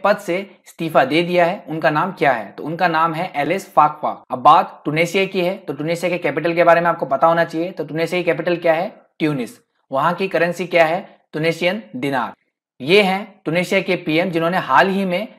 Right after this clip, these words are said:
कंट्रोवर्सी के चलते अपना इस्तीफा दे दिया है, एलिस फाकफाक। तो चलिए मैप में देखते हैं कि टुनेशिया कहां पर है।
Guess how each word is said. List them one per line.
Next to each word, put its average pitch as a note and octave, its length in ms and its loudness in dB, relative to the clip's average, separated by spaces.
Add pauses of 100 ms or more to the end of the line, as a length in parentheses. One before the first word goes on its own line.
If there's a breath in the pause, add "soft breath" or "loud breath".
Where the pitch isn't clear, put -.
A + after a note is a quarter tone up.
(160)
कंट्रोवर्सी G3 540 0
के F#3+ 100 -2
चलते D3+ 460 -4 (240)
अपना F3 220 -2
इस्तीफा D#3+ 380 -2 (140)
दे D3 180 0
दिया C3+ 220 -2
है, G#2+ 180 -10
एलिस E3+ 300 -2
फाकफाक। F3 500 0 (100)
तो A#2+ 60 -12
चलिए E3+ 280 2
मैप E3+ 320 4
में G3+ 120 2
देखते F3 280 0
हैं F3 380 -6
कि D#3+ 80 -8
टुनेशिया D#3+ 380 0
कहां C3+ 240 -4
पर E3+ 180 2
है। D#3+ 160 -4